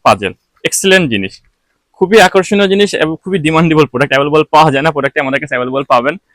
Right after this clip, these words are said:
হ্যাঁ, আমাদের, আহ, বিচিত্রা কসমেটিক্স, নিউ মার্কেট, খুলনা, আমাদের দোকানের ঠিকানা খুলনা নিউ মার্কেট এক নম্বর গেট থেকে ঢুকে ডান সাইডে ছয় নম্বর দোকান, সরাসরি আমার শপে চলে আসতে পারেন। আর যারা আসতে পারবেন না, তাদের অবশ্যই আমাদের,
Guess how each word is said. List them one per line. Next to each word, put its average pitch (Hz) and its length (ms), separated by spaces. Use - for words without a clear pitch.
হ্যাঁ, 147 220
আমাদের, 139 340
আহ, 117 160
বিচিত্রা 135 420
কসমেটিক্স, 139 440
নিউ 139 100
মার্কেট, 139 320
খুলনা, 143 240
আমাদের 120 200
দোকানের 131 420
ঠিকানা 135 280
খুলনা 143 160
নিউ 151 100
মার্কেট 151 200
এক 156 160
নম্বর 156 140
গেট 147 140
থেকে 165 140
ঢুকে 151 200
ডান 131 140
সাইডে 131 160
ছয় 160 160
নম্বর 131 180
দোকান, 95 200
সরাসরি 151 280
আমার 156 100
শপে 143 240
চলে 151 140
আসতে 147 140
পারেন। 160 160
আর 131 240
যারা 143 320
আসতে 139 220
পারবেন 151 260
না, 156 60
তাদের 143 180
অবশ্যই 147 360
আমাদের, 135 340